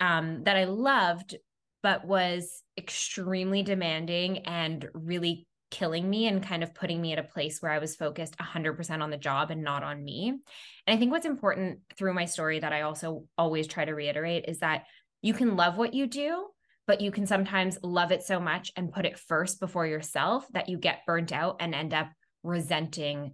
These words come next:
the position you're in. So that's where I was. And I, we think we see that with a lot of people in their jobs. They're like, "But I love it,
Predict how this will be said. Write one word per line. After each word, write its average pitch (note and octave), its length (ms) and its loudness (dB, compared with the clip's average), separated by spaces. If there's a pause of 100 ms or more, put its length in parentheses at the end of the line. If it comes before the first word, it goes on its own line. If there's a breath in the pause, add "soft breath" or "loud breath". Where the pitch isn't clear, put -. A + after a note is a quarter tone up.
(120)
the D3 200 -2
position D3 460 -6
you're D3 80 -4
in. E3 460 -2 (460 loud breath)
So G#3 200 2
that's G#3 320 2
where C4 160 2
I E3+ 200 2
was. E3 240 0
And F3+ 100 -4
I, F#3 160 -4
we F#3+ 160 -2
think A#3 180 2
we D4 80 0
see F#3+ 200 -4
that E3 200 2
with D#3+ 160 -4
a D#3+ 60 -2
lot D3+ 180 -2
of D#3 140 -4
people D#3+ 300 -4
in D3+ 100 -4
their D3 120 -4
jobs. D3 320 -4
They're F3+ 120 -6
like, F#3 180 -6
"But G#3+ 100 -4
I A3+ 60 0
love D#4 240 4
it, B3+ 240 4